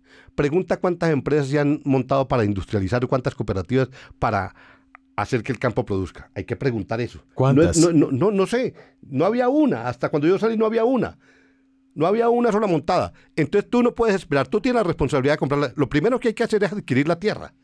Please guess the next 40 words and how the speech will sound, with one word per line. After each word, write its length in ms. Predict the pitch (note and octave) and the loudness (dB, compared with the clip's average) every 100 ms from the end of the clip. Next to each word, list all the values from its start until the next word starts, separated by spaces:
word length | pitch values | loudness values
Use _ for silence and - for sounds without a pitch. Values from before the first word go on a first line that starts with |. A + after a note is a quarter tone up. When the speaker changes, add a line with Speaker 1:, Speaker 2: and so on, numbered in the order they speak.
| - | -6
Speaker 1:
Es 100 | - | -2
lo 80 | F3+ | 0
primero. 440 | D3+ C3+ F#2+ D#2 _ - _ _ _ - | 0 -2 -2 -6 _ -20 _ _ _ -6
Y 160 | E3 D3 | 0 2
enseguida 420 | B2 G#2 F#2 D3+ | 2 -2 -2 0
se 100 | D3 | 0
monta 200 | G#2+ C#3+ | -2 -4
el 40 | |
proyecto 300 | A2 G2 - | -4 -6 -6
productivo, 520 | A2+ G2 E2+ D#3 D#2+ | -4 -4 -4 -6 -4
¿cierto? 360 | E2+ C3+ F#3 F3+ - - _ _ _ | -4 -4 -4 -6 -10 -20 _ _ _
No 180 | - B2+ | 0 0
es 80 | G3 | 2
rueda 240 | G#3+ A#3 | 2 2
suelta, 320 | G#3+ A3 F3+ - | 0 -2 -4 -4
pero 160 | - | -2
es 80 | G#2+ | 0
que 120 | - | 0
no 140 | E3 F3+ | 0 2
se 120 | F#3+ | 0
puede 320 | - F#3 G3 | 0 2 2
andar 300 | F3+ E3+ E3 | 2 0 -2
de 80 | B2+ | -2
esto. 160 | - E3+ D3 - - - | -4 -6 -8 -18 -14 -8
Estamos 420 | - F#3+ A3+ G#3+ | -2 0 0 0
diciendo 640 | G3 E3 D#3+ D3 D#3+ E3 _ _ - - _ - | -2 0 0 0 -6 -10 _ _ -20 -20 _ -4
que 80 | D#3 | -2
hay 60 | |
que 120 | D3+ | -2
comprar 340 | F#3 F#3 F#3 F3 | 0 0 0 0
cuarenta 360 | F3 D3 C3 | 0 0 0
mil 160 | B2 D3+ | 0 0
hectáreas 380 | E3+ E3+ D#3+ C#3+ | 0 0 -2 0
mensuales. 500 | C#3+ - A2+ G2 - | -2 0 -2 -2 -6
Es 100 | D#3+ | -6
la 120 | E3+ F3+ | -2 -4
extensión 760 | - C3 G#2 - C#3 D3 D3+ _ | -2 -4 -4 0 0 0 -2 _
urbana 600 | C3+ A2+ G#2+ A2 A#2+ B2 A#2+ | -4 -2 -2 -2 -2 -4 -6
de 200 | G2 F#2 | -10 -8
Bogotá. 560 | F2 D2+ D#2 D2+ - | -10 -12 -18 -20 -20